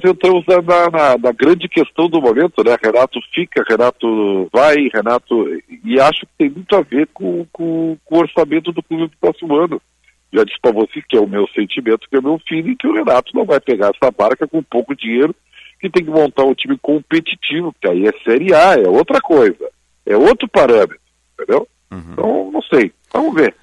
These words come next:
Speaker 2: Mas aí
Speaker 1: Então
Speaker 2: o Grêmio vai ter que ir em busca de um outro técnico, né?
Speaker 1: Provavelmente, provavelmente.
Speaker 2: Vai ter que acertar no tiro, porque daí na Série A é outro nível, né? Tem
Speaker 1: É
Speaker 2: que ter um
Speaker 1: outro nível,
Speaker 2: é
Speaker 1: é outro time, é outro nível.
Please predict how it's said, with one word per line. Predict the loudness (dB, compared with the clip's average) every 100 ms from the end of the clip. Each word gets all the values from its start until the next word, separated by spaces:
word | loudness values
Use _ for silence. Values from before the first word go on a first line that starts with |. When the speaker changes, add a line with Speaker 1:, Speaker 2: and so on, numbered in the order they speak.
| _ _ -16
Speaker 2:
Mas | -8 -4
aí | -2
Speaker 1:
Então | 2
Speaker 2:
o | 2
Grêmio | 2
vai | 0
ter | -2 -6
que | -4
ir |
em | -4
busca | -2 -4 -2
de | -2
um | -2
outro | -4 -6
técnico, | -4 -4 -6 -12 -14
né? | -14 -14 -18 _ _
Speaker 1:
Provavelmente, | 0 0 0 -2 -4 -4 -6 -8 -20 -20 _
provavelmente. | -2 0 0 -4 -8 -10 -12 _ -20 -20 _
Speaker 2:
Vai | -16
ter | -14 -10
que | -6
acertar | -4 -2 -4 -4 -4
no | -6
tiro, | -8 -8 -8
porque | -10 -10
daí | -6 -6
na | -4
Série | -4 -2 -2
A | -2
é | -2
outro | -4 -6 -8
nível, | -8 -8 -10
né? | -10 -10
Tem | -2
Speaker 1:
É | 0
Speaker 2:
que |
ter | 2
um | 2
Speaker 1:
outro | 0 -2 -6
nível, | -10 -12 -6
Speaker 2:
é | -2
Speaker 1:
é |
outro | 2 2 0 -6
time, | -8 -4 -4 -2 0
é |
outro | 0 0 -2
nível. | -8 -8 -10